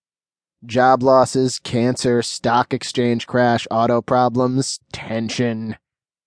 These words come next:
Seems like there's always a long list of matters that have failed or matters we don't like. Our first response when something fails is to worry and be afraid. We think matters aren't going to work out.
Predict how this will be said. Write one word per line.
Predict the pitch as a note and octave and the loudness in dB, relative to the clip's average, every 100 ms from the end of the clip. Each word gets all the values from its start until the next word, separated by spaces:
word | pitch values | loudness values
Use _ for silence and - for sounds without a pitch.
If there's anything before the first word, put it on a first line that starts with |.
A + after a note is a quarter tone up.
| _ _ - | _ _ -4
Seems | - E3+ D3+ | 2 2 4
like | D3+ C#3 | 2 4
there's | C3+ B2 | 0 2
always | C#3 C3 A#2+ | 4 4 2
a | A#2 | 2
long | A#2 C3 B2+ B2+ | 2 4 4 2
list | B2 - | 2 0
of | G#2+ | -2
matters | D3 E3+ C3+ A2+ G#2+ | 2 4 4 2 0
that | A2 | -2
have | G#2 | -2
failed | - F#3+ C#3+ F#2 D#2+ | 4 4 4 2 -2
or | G#2 | -4
matters | A#2+ C3 B2 A#2 | 0 2 2 0
we | C3 | -2
don't | B2+ A2+ G2 | -2 -2 -2
like. | D3 A#2 - _ _ _ _ _ _ _ _ - | 0 0 -4 _ _ _ _ _ _ _ _ 4
Our | A#3 E3 | 6 6
first | - D#3 - | 6 2 2
response | A#2 - D#3 C#3+ A2 | -4 0 2 2 0
when | A#2 | 0
something | C3+ A2+ G#2+ | 0 0 -2
fails | - C#3+ A2+ G2 | 2 4 4 0
is | G#2+ | -4
to | - | -2
worry | C#3 G3+ C#3 G2+ G#2+ | 2 4 4 2 -2
and | B2+ | -4
be | C#3 | -2
afraid. | B2+ - B2+ A#2+ F2+ - _ _ _ _ _ _ | -2 0 0 0 -4 -10 _ _ _ _ _ _
We | - G3 | -2 0
think | G3+ E3+ | 4 2
matters | B2+ D#3 C#3+ B2+ | 4 4 4 4
aren't | C3 D3+ - | 4 2 2
going | B2 B2+ | 2 2
to | C3+ | 2
work | C3 D3 E3+ | 2 2 2
out. | E3+ A#2+ | 0 0